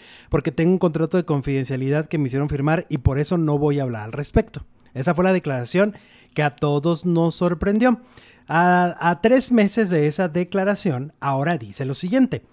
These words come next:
"Yo creo que fue una indiscreción, me ganó la víscera, entonces yo creo que mejor ya dejarlo por ahí, con respeto, con cariño enorme que le tengo a Belinda, mejor dejarlo ahí, pues, ¿pa' qué?". Eh, eso fue lo que dijo.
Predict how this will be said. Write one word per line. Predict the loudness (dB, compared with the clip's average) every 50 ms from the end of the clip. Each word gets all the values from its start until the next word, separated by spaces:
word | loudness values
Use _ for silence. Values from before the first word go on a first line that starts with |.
| _ -20 -20 -20 -20 -20 _ 0
"Yo | 4 6 6 6
creo | 6 2 2 2
que | -2 0
fue | 2 0 2 2 2
una | 2 2 2 2 0 0 -2 -2 _
indiscreción, | 0 2 2 2 0 -4 -8 -8 -10 -10 -8 -8 -8 -8 -8 -6 -6 -6 -6 -8 -12 -8
me | -4 -2 0 0 0
ganó | 0 -2 -2
la | -2 -2 -2
víscera, | -2 -4 -6 -6 -4 -2 -2 -2 -2
entonces | -4 -6 -6 -6 -6 -4 -6 -4
yo | -4 -4
creo | -4 -4 -4
que | -4 -4
mejor | -4 -4 -4 -2 -2 -2 -2 -4 -8
ya | -6 -4 -2 -2 -2
dejarlo | -2 -4 -4 -6 -4 -4 -4 -4 -2
por | -2 -2
ahí, | 0 -2 -2 -4
con | -4 -6 -6 -6 -6
respeto, | -8 -8 -10 -10 -6 _ -4 -2 0 -2 -4 -4 _ _ -20 -20 -20 -20 -8 _
con | 0 0 2
cariño | 2 2 2 2 4 6 6 6 6
enorme | 4 4 4 6 4 4 4 4 2 2 0
que | 0 -2
le | -2 -2 -2
tengo | -2 -2 -2 0 0 2 2 2
a | 2
Belinda, | 0 0 -2 -4 -6 -8 -4 -2 -2 -2 -2 -4 -10 -20 -20 -14 _
mejor | -10 -4 -2 -2 0 0
dejarlo | -2 -2 -2 -4 -4 -2 -2 -2
ahí, | 0 0 -2 -4
pues, | -4 -2 -2 -2 -2 -2
¿pa' | -6 -8 -8 -2
qué?". | 0 0 -2 -2 -6 _ _ _ -20 -20 -20 -20 _ _
Eh, | -6 -6 -4 -4 -4 -4 -4
eso | -6 -4 -4 -4 -6
fue | -4 -4 -2
lo | -2 -2 -4 -4
que | -4 -4
dijo. | -4 -4 -2 -4 -4 -4